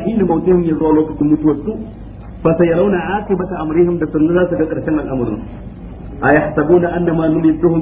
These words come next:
به من مال وبنين؟ Kin tsammanin su, su waɗancan da suka kauce wa tafarkin manzanni, tsammanin su, anna ma numidduhum bihi, abinda muke daɗa su da shi, muke ba su shi, min malin, na dukiya, wa banin, da ƴaƴa,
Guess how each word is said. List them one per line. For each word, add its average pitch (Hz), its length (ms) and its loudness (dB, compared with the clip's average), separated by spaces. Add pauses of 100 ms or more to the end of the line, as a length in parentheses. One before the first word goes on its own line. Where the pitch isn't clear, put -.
به 170 120 0 (120)
من 147 160 4
مال 165 280 2 (600)
وبنين؟ 143 480 4 (440)
Kin 147 200 4
tsammanin 156 640 2
su, 135 120 -8 (200)
su 151 120 2
waɗancan 170 520 2
da 151 60 -4
suka 147 180 0
kauce 160 240 0
wa 139 80 2
tafarkin 151 400 2
manzanni, 123 400 4 (400)
tsammanin 175 500 4
su, 175 100 2
anna 170 220 2
ma 165 160 0
numidduhum 165 560 2
bihi, 151 260 2 (420)
abinda 170 380 2
muke 175 280 2
daɗa 151 320 0
su 170 80 -2
da 156 180 0
shi, 156 100 0 (120)
muke 175 400 2
ba 170 180 2
su 156 160 -4
shi, 156 240 0
min 165 380 2
malin, 180 400 0 (640)
na 127 180 2
dukiya, 175 500 2 (280)
wa 135 240 2
banin, 156 680 2
da 131 80 -2
ƴaƴa, 185 440 -2